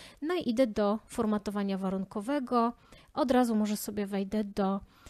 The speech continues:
nowej reguły, w której to wpiszę, e, w, do której użyję formuły do określenia komórek, które chcę sformatować, a formułka będzie taka. Równa się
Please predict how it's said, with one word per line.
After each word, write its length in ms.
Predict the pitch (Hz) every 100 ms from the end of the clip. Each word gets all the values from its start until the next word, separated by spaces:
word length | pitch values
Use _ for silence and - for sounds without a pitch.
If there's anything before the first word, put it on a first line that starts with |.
| - _ 240
nowej 380 | 233 214 220 208
reguły, 560 | 196 196 180 233 359 - - -
w 120 | - -
której 500 | - 311 311 294 277
to 160 | 254
wpiszę, 600 | - - 254 262 - 247
e, 920 | 226 226 226 - - 220 214 214 214
w, 420 | - 147 247 240
do 120 | 254 311
której 260 | 302 285
użyję 320 | 277 254 254
formuły 440 | 240 240 240 233 220
do 100 | 214
określenia 540 | - 233 - 208 202
komórek, 480 | 208 208 214 196 -
które 260 | - - 190
chcę 180 | - 190
sformatować, 760 | - 196 190 214 202 185 247 - - - - - _
a 100 | -
formułka 640 | - 269 262 262 254 247 247 - -
będzie 380 | 226 214 202 190
taka. 380 | 151 147 - - _ _ -
Równa 520 | 220 226 226 226 220
się 480 | - - 277 320